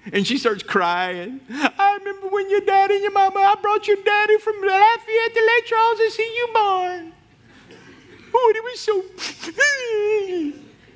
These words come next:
you know, just stories. You know, she tells stories. My dad's passed away. She goes, I remember we had a little house in Lafayette, in Lake Charles, had one room and everything. Your daddy was, and my daddy was, like, fourteen years younger than her, so it was like his second mama.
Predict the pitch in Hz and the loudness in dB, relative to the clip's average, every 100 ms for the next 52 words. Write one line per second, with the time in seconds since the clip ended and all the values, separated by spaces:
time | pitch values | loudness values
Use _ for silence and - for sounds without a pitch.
0 | - - - - - _ _ _ - _ | -20 -20 -20 -20 -20 _ _ _ -20 _
1 | _ _ - 233 240 254 - - 285 262 | _ _ -2 0 0 -4 -6 -2 2 4
2 | 220 160 175 190 190 214 190 233 214 - | 4 0 -6 -6 -8 -10 -2 -2 -2 -4
3 | 226 220 185 190 208 202 208 202 196 208 | 0 2 2 -2 0 -2 -2 -4 -4 -6
4 | 196 202 190 339 294 339 226 349 370 403 | -4 -4 -2 -6 -6 -12 -2 -2 -2 -2
5 | 392 427 415 427 427 427 427 403 427 415 | 2 2 2 2 2 2 -2 -4 -6 0
6 | 427 440 440 415 440 403 370 - - 415 | 0 0 -6 -6 -2 -2 -4 -8 0 2
7 | 466 - 440 403 381 370 392 370 381 480 | 2 2 2 4 4 2 2 2 0 -2
8 | 466 440 415 381 381 381 349 392 392 427 | 0 0 2 2 2 0 2 0 2 2
9 | 453 440 392 - - - 185 180 175 185 | 4 4 2 -2 -18 -16 -2 -2 0 0
10 | 190 170 156 160 151 - _ _ _ _ | 0 -4 -4 -6 -6 -10 _ _ _ _
11 | 180 190 190 175 165 165 156 139 156 156 | 0 0 0 -2 2 4 2 0 0 0
12 | 147 139 139 131 131 147 139 147 131 139 | -2 -2 -2 -2 -4 -4 -2 -4 -6 -12
13 | - 156 - 135 147 135 117 | -6 -8 -8 -14 -12 -10 -12